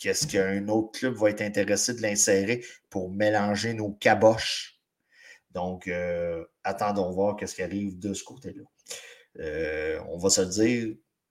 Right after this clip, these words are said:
si un club va chercher Phil Lindsay ou Duke Johnson, ça va causer des problèmes, là, dans,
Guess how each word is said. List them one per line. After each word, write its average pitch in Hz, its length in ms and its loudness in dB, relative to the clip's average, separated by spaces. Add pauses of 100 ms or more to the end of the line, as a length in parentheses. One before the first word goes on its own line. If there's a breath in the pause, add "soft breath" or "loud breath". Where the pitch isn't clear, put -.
(300)
si - 260 0
un 107 160 -2
club 117 220 -2
va 104 120 6
chercher 98 300 -2
Phil 120 220 -2
Lindsay 110 520 -4
ou 104 140 -4
Duke 110 240 0
Johnson, 123 480 0
ça - 360 4
va 104 240 4 (160)
causer 104 440 0
des 101 160 -2
problèmes, 95 840 -2
là, 92 100 0
dans, 90 300 -6